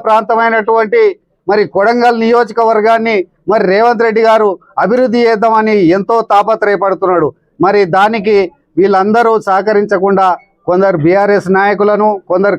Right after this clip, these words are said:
కార్యకర్తలను, కొందరు చిల్ల-, అల్లరి చిల్లరగా తిరిగే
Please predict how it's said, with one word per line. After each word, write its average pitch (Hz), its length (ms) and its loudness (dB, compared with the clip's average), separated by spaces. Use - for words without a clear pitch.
కార్యకర్తలను, 202 720 0
కొందరు 202 340 0
చిల్ల-, 202 300 2
అల్లరి 214 320 0
చిల్లరగా 214 360 2
తిరిగే 202 260 2